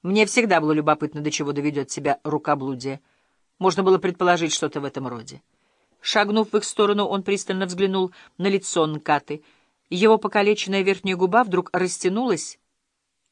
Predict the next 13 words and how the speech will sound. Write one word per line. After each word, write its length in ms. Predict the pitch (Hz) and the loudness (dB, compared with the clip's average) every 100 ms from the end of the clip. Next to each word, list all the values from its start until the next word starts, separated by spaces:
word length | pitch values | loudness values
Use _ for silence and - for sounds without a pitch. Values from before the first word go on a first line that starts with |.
| - | -4
в 200 | 170 175 | 0 2
некоем 360 | 226 285 180 156 | 2 2 -2 0
подобии 400 | 165 185 196 160 | 0 0 0 0
улыбки. 440 | 139 131 - - - | -2 -4 -6 -8 -6
«Ах 160 | - | -8
ты, 160 | - 349 | 0 2
гад!» — 420 | 196 160 - _ _ _ _ _ _ _ | 4 2 0 _ _ _ _ _ _ _
воскликнул 500 | 151 165 160 156 160 | -2 -2 -2 -4 -2
он, 140 | 151 143 | -2 -4
разразившись 840 | - 175 156 160 208 240 - - - _ | -4 -2 0 0 -2 -4 -6 -6 -10 _
счастливым 680 | - - 160 208 254 233 196 | -8 -4 -4 -4 -4 -4 -4
хриплым 420 | 175 175 175 156 | -2 -2 -4 -10
смехом. 480 | - 139 127 123 | -8 -10 -10 -14